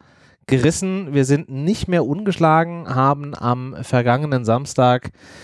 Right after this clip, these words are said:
zwei null, äh, gegen Wolfsburg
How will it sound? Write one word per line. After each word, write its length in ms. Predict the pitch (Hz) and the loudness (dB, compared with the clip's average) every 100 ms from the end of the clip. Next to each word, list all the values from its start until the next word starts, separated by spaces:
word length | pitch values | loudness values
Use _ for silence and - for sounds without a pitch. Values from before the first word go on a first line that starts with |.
| - _ | -20 _
zwei 400 | - - 123 147 | -10 -2 2 2
null, 480 | 160 151 165 175 180 127 | 2 2 4 4 2 2
äh, 280 | 131 131 | 4 4
gegen 300 | 127 135 131 | 4 0 2
Wolfsburg 680 | 120 151 190 - 151 151 - | 2 2 -2 -2 -2 -2 -8